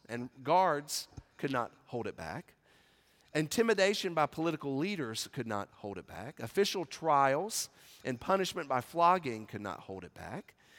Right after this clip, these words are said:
Threats against the believers by those in, uh, leadership could not hold it back. So God will not allow anything to stand in the way of the advance of the gospel and the spread of the church.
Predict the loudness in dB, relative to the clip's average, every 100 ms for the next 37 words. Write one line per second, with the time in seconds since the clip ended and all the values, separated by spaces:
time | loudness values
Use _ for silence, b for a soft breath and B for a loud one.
0 | B -6 4 4 4 0 -2 -2 -2 -2
1 | -2 0 2 0 -2 0 2 4 2 2
2 | 0 -4 -2 0 2 2 0 -2 -4 -4
3 | -6 -6 -6 -10 _ _ -8 -6 -6 -8
4 | -8 -12 _ B B B 0 0 4 6
5 | 6 4 0 -2 -2 -2 0 0 4 2
6 | 0 -6 -8 -6 -6 -8 -8 -8 -6 -4
7 | -4 -4 -6 -6 -8 -8 -8 -10 -12 b
8 | b b -4 0 0 0 0 0 -2 -6
9 | -6 -4 -4 -4 -8 -8 -8 -6 -6 -6
10 | -10 -14 -16 _ -18